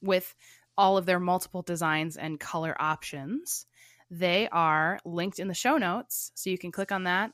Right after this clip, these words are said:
and you can check out all of the merch options and shop till you drop.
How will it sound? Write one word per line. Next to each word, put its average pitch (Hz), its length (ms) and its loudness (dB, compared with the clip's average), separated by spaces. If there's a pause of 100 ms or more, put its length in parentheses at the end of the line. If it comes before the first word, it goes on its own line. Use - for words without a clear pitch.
(120)
and 165 520 -4 (120)
you 170 120 -10
can 160 200 -10
check 170 260 -8
out 160 300 -4
all 160 360 -4
of 160 200 -10
the 160 360 -8 (600)
merch 190 580 0
options 254 720 2
and 240 300 -2
shop 254 480 0 (220)
till 254 480 -4 (200)
you 220 480 -6
drop. - 280 -2